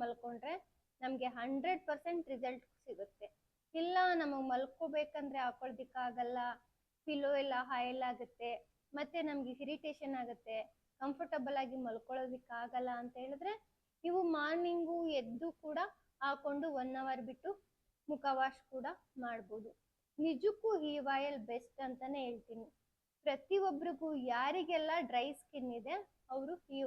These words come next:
ಆಯಿಲ್ ಅನ್ನ ಯೂಸ್ ಮಾಡಿ. ಹಾಗಂತ ಆಯಿಲಿ ಸ್ಕಿನ್ ಇರೋರು ಯೂಸ್ ಮಾಡ್ಬೋದಾ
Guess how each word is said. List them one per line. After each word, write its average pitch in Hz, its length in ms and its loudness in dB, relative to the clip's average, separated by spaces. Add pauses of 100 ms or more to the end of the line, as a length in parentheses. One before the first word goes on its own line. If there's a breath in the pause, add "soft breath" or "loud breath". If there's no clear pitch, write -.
ಆಯಿಲ್ 233 240 -2
ಅನ್ನ 247 120 -4 (500)
ಯೂಸ್ 262 240 -6 (100)
ಮಾಡಿ. 226 200 -6 (460)
ಹಾಗಂತ 381 500 4 (180)
ಆಯಿಲಿ 339 280 6
ಸ್ಕಿನ್ 370 320 0
ಇರೋರು 349 400 2
ಯೂಸ್ 311 160 -2 (100)
ಮಾಡ್ಬೋದಾ 262 560 0